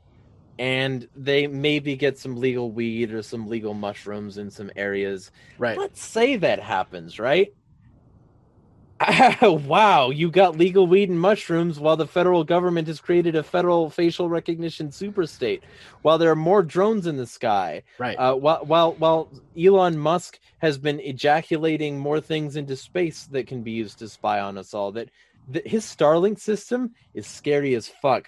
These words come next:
Speaker 1: because it's going to make the grid everywhere.
Speaker 2: Right.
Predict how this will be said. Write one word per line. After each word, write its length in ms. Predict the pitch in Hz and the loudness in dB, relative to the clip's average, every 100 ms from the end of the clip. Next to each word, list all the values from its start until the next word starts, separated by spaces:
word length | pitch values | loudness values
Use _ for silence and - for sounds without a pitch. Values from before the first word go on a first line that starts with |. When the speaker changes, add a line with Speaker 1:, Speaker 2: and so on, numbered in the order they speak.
| 95 | -8
Speaker 1:
because 320 | 131 120 143 | -8 -6 -6
it's 120 | 139 - | -8 -6
going 240 | 160 170 | -4 -4
to 220 | - 147 135 | -6 -10 -8
make 340 | 135 143 143 | -4 -4 -2
the 100 | 135 | -6
grid 400 | 120 127 135 - _ | -2 0 0 0 _
everywhere. 840 | 147 139 135 127 107 104 90 57 - _ _ _ 123 | 0 0 -4 -6 -6 -8 -8 -10 -18 _ _ _ -8
Speaker 2:
Right. 280 | 127 135 | -4 -4